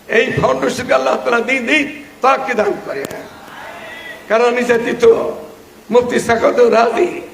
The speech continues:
যে কাজ করছেন, এই সময় চৌষট্টি জেলাতেই এরকম কাজ হওয়া দরকার।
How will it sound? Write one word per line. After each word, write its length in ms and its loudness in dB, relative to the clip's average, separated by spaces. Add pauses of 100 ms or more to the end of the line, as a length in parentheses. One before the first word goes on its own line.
(420)
যে 120 2
কাজ 200 0 (120)
করছেন, 420 2
এই 120 2
সময় 540 4 (1300)
চৌষট্টি 520 4
জেলাতেই 640 4
এরকম 340 -2
কাজ 140 2
হওয়া 240 -6
দরকার। 420 -12